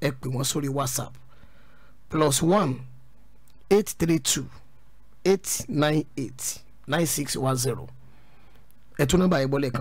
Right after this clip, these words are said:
Eight three two eight nine eight nine six one zero.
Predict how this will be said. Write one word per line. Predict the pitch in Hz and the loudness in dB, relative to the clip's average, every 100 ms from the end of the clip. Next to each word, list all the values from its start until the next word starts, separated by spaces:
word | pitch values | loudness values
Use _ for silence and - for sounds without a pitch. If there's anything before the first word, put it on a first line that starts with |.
| - - - - 139 131 143 156 185 123 - - - - - - - 196 | -4 -6 -8 -2 2 2 4 4 4 2 -6 -14 -16 -16 -16 -16 4 6
Eight | 202 | 6
three | - 160 160 | 2 2 2
two | - 147 127 - - - - - - - | 2 -4 -6 -12 -16 -16 -16 -16 -16 2
eight | 190 196 - - - | 4 4 0 -4 0
nine | 147 156 165 | 2 4 2
eight | 139 127 - - - - - | 0 -2 -6 -6 -10 -8 2
nine | 156 165 | 4 4
six | - 139 - | 2 0 0
one | 143 135 | 0 0
zero. | 127 107 | 0 -2